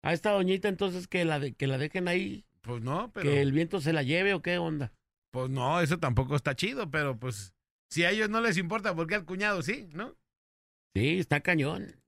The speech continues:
Speaker 2: Está fuerte
Speaker 1: O sea,
Speaker 2: la
Speaker 1: hay, hay
Speaker 2: situación.
Speaker 1: cuñados que son muy, muy conchas, eh, muy, pero muy conchas. La neta.
Speaker 2: Los conchanácar, los
Speaker 1: Conchanácar,
Speaker 2: conchanácar, le dicen.
Speaker 1: eh. Ah, cuando te ocupo, te busco.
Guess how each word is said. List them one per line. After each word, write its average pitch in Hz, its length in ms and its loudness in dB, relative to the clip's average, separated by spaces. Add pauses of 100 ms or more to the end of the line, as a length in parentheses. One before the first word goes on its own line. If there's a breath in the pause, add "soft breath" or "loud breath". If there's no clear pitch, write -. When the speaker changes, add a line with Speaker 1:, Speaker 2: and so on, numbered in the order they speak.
(120)
Speaker 2:
Está 143 240 0
fuerte 143 220 -2
Speaker 1:
O 170 40 -8
sea, 175 100 2
Speaker 2:
la 190 60 4
Speaker 1:
hay, 202 80 2
hay 156 60 0
Speaker 2:
situación. 196 420 0
Speaker 1:
cuñados 226 260 0
que 170 120 -2
son 185 200 -2
muy, 196 460 -2 (540)
muy 180 420 4
conchas, 151 560 0
eh, 113 160 -6
muy, 160 440 2
pero 110 220 -8
muy 104 160 -8
conchas. 92 340 -14 (680)
La 117 200 4
neta. 123 400 2 (460)
Speaker 2:
Los 127 160 -8
conchanácar, 175 720 2
los 127 140 0
Speaker 1:
Conchanácar, 165 560 2
Speaker 2:
conchanácar, 160 220 0
le 127 120 -4
dicen. 120 440 -2
Speaker 1:
eh. - 120 -20
Ah, 151 300 -2 (340 loud breath)
cuando 190 380 2
te 208 80 2
ocupo, 262 380 0
te 208 100 2
busco. 190 520 0